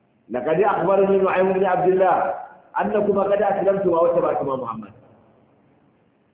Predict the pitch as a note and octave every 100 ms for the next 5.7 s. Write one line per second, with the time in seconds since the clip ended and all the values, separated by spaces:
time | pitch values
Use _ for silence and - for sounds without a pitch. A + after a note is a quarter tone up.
0 | _ D3+ F#3+ G#3 E3+ F3 G3 F#3 F3 F3+
1 | E3+ E3+ E3 D#3 D#3+ D#3 D3 E3+ D#3+ D#3
2 | D3+ C#3 C3+ - - - - - - -
3 | _ _ _ _ _ _ _ _ _ A#2+
4 | C#3+ G3 A#3 A3+ A3 G#3+ E3+ F#3 G3 F#3
5 | F#3 F#3+ F3+ E3 E3 E3+ D#3